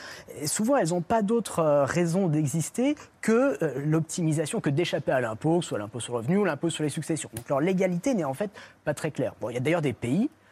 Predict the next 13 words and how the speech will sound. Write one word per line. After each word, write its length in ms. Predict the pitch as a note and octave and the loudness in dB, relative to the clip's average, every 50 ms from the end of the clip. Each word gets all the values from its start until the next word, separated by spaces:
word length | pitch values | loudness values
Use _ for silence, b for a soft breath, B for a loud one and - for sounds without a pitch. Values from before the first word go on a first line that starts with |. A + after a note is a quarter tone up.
| b b b _ _ | b b b _ _
comme 340 | - - C#3+ C3 B2+ B2 B2 | -2 0 0 2 2 0 0
les 200 | A#2 B2 C#3 C3+ | 0 0 2 2
États-Unis, 540 | D#3 D3+ - E3+ D3 B2+ C3+ D3+ G#3 C#4 D4+ B B B B B B B _ | 2 2 2 0 0 2 2 2 2 2 2 B B B B B B B _
qui 180 | - - F#3+ - | -8 -8 -4 -2
interdisent 640 | A#3 A#3+ B3 - - G#3 F#3 F#3 G3 A3 G#3 F3 - | 0 0 0 2 0 0 2 4 4 4 4 2 0
ce 140 | - D#3+ C#3+ | 0 -2 0
genre 200 | C3 D3 C3+ C3+ | 2 2 2 0
de 60 | B2+ | 0
montage, 380 | A#2+ A#2 G#2+ - C3 A2+ A2 | -2 -4 -4 -4 -2 -2 -2
qui 80 | - - | 0 2
disent : « 140 | D#3+ F3 F#3+ | 2 4 4
Non, 80 | B3 | 4
non, 180 | A#3 A3 F3 - | 4 4 2 0